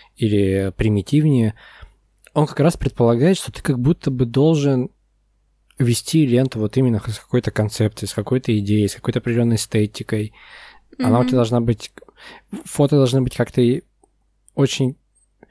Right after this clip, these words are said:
Speaker 1: с очень хорошим текстом, там, структурированным или неструктурированным, или очень искренним текстом, вот.
Speaker 2: Да, н-, слушай, это как с Ютубом. То же самое случилось. Что изначально YouTube можно было выкладывать вообще просто любые свои видосы, какие ты хочешь.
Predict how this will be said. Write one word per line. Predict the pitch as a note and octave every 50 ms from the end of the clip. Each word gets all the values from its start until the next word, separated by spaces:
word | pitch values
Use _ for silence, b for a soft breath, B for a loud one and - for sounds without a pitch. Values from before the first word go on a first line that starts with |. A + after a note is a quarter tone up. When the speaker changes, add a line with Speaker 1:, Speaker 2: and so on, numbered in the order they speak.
| _
Speaker 1:
с | - - -
очень | C#3 - - - B2
хорошим | - - A#2+ B2 - - C#3 A#2+
текстом, | - - A2+ A2+ G#2 - - - A2 G#2 G#2
там, | G2 G2+ G2
структурированным | - - - - - - G2+ F#2+ A#2 D#3 E3 D3 B2+ B2+ B2 A2+ G2+ F#2+
или | F#2
неструктурированным, | F2+ - - - - - - A2+ C3 D3 C#3+ C3 A#2+ A2+ G#2 G2 G2
или | G2+ G2+
очень | G2 - - G#2+ G2+
искренним | A2+ D3 E3 - - C3+ A#2 A2 A2
текстом, | G2+ - A#2+ - - - A#2+ A#2
вот. | A#2 A#2+ D3+ A3
Speaker 2:
Да, | G#3+ A3 G#3
н-, | G3+ G3 G3 F#3+ A3 - - - G3 A3+ - - - - - -
слушай, | A3+ - C#4 D4 - C4 A#3
это | - -
как | B3 A#3+
с | - -
Ютубом. | A#3+ B3 B3 - - C4+ A#3+ G#3 E3 D#3 C#3 B2+ E3 E3 - - - - - - -
То | - G3 F3
же | E3 E3 E3+
самое | D#3 - F3+ D#3+ D3+ D3+ D3+
случилось. | D#3+ - - E3 D#3 - - - - - - - - - - - B B B B B B B
Что | - - G3+ G3
изначально | F#3 G3+ G3+ G#3 - C4 C#4 C#4+ C4
YouTube | A3+ G#3 - C#4+ C4 C4
можно | A#3 G#3+ G#3 G#3 G3+
было | F#3+ F#3+ F#3+
выкладывать | F#3 F3+ F#3+ - A3 A3+ G#3+ A3 G#3 G#3
вообще | F#3+ - - -
просто | G3 - - F#3 F#3+ - - -
любые | F#3 F3+ E3+ - F3+ F#3
свои | F3+ - F#3 F3
видосы, | E3+ E3 E3+ E3 F3 E3+ E3 D#3+ - F3+
какие | - - D#3+ - - D#3
ты | - F3
хочешь. | E3 - F#3 E3 D#3+ D#3+ - - D#3